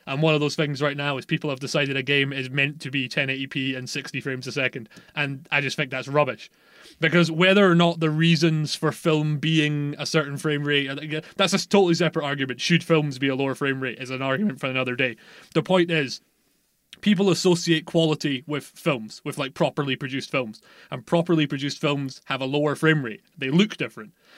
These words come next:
And that is what The Order has done perfectly.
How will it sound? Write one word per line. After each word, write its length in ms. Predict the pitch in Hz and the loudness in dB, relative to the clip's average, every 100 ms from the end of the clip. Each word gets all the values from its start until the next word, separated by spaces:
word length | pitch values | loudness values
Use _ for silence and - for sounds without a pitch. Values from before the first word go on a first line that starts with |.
| - - - | -20 -8 -2
And 200 | 143 131 | -2 2
that 200 | 170 165 | 2 2
is 100 | 151 | 0
what 120 | 151 | 0
The 100 | 151 151 | 4 4
Order 260 | 151 143 | 4 2
has 160 | 143 131 | 0 -2
done 160 | 139 | -2
perfectly. 480 | 131 160 120 - 98 | 2 2 0 -10 -18